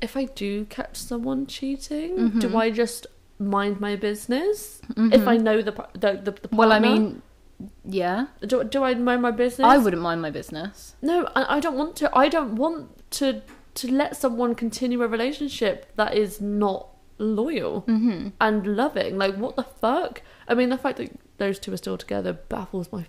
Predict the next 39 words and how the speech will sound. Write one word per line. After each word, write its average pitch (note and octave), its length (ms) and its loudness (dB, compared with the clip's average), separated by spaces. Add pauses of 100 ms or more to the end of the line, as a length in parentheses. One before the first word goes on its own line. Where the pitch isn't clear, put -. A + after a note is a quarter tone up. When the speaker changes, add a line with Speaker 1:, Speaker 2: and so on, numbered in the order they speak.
(220)
Speaker 1:
fucking - 340 -20 (240)
head. - 260 -12
Speaker 2:
They C4 100 4
could D#4 180 0
be C#4+ 80 2
in B3+ 60 4
an G#3+ 120 2
open G3 280 -2
relationship, F3 580 -8
though. F3 180 -10 (140)
Speaker 1:
Yeah, G#3 440 -4
they're G3+ 160 -10
not. - 240 -12 (1400)
They G#3+ 80 -4
should G3+ 320 -8
be. A#2 260 -8 (180)
I G#3 60 4
mean, G3 200 4
Speaker 2:
<laughs> F#3+ 60 -8
They A#3 100 4
Speaker 1:
he G3 80 8
is. E3+ 220 6
Speaker 2:
fucking E3 200 -6
should D#3 200 -10 (120)
be. A#3+ 360 4
<laughs> F#4 640 4
That's A#3 240 8
Speaker 1:
He's - 20 6
Speaker 2:
an C4+ 80 10
Speaker 1:
a A#3+ 40 12
Speaker 2:
open B3 200 8
relationship A3 480 6
for F#3 160 2
him. F3+ 320 -2 (280)
Speaker 1:
He's A3+ 180 0
in F#3 80 0
an A2 80 -2
open F3 180 -6
relationship. G3 720 -6